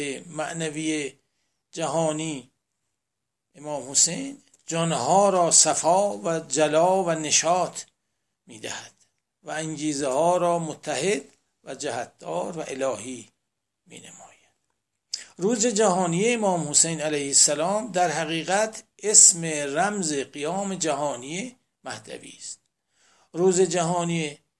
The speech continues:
امام حسین علیه السلام بیانگر قدرت نرم جهانی امام حسین علیه السلام می‌باشد. روز جهانی امام حسین پاسخی است جهانی به ندای هل من ناصر ینصرنی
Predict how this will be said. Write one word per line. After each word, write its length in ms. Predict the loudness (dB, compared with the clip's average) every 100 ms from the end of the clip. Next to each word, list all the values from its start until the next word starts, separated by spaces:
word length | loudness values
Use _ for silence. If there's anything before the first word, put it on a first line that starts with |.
| _ _ _
امام 360 | -12 -4 -4 -2
حسین 300 | 0 0 -2
علیه 220 | -4 -4
السلام 600 | 0 2 0 -2 -4 -6
بیانگر 800 | -2 -2 -2 -4 -8 -8 -8 -10 -12
قدرت 460 | -12 -8 -6 -6 -6
نرم 800 | -4 -2 0 2 2 0 -2 -2
جهانی 600 | 0 0 0 -2 -4 -8
امام 380 | -8 -8 -8 -2
حسین 320 | -2 -2 -10
علیه 200 | -10 -8
السلام 500 | 0 0 0 -8 -12
می‌باشد. 400 | -20 _ _ -20 _ _ _ _ _ _ _ _ _
روز 320 | -2 2 4
جهانی 680 | 4 4 2 4 2 2 0
امام 440 | -2 -2 0 0 2
حسین 640 | 2 2 -2 -4 -8 -16 _ _ _ _ _ _ _
پاسخی 720 | 4 6 8 6 4 0 0
است 180 | 2 4
جهانی 840 | 2 2 2 0 -2 -4 -6 -10 _ _ _ _ -8
به 100 | -4
ندای 840 | -2 0 4 6 6 4 2 0 -2
هل 340 | 0 0 0
من 300 | 0 -4 -2
ناصر 440 | 0 2 4 2
ینصرنی 1120 | 0 -4 -4 -2 0 -2 -4 -8 -8 -6 -8